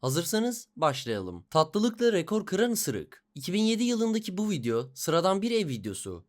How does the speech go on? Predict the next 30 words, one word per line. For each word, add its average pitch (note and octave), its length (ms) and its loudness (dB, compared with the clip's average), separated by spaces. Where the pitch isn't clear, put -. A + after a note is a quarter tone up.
Küçük - 300 -4
bir G#3 100 0
çocuk G#3 420 -2
kardeşinin E3+ 600 0
parmağını F#3+ 420 2
ısırıyor A#2 540 -2
ve G3 100 0
"Charlie, F3+ 580 0
you D#3+ 220 -4
bit G#3+ 140 -6
my G#3+ 180 0
finger." F#3 440 -2
diye F3+ 140 2
haykırıyor. C#3 600 0
Ama G3+ 220 6
bu A#3 80 0
sade F#3 360 4
sahne C3+ 580 -2
sekiz D3 380 -2
yüz A3 140 0
milyondan G#3 460 2
fazla G3 320 2
izlenerek F3 760 -2
YouTube'un F3+ 580 0
ilk F3+ 280 -4
viral D#3+ 300 2
videolarından E3 720 0
biri A3 160 2
haline D#3+ 440 0
geldi. F#2 500 -4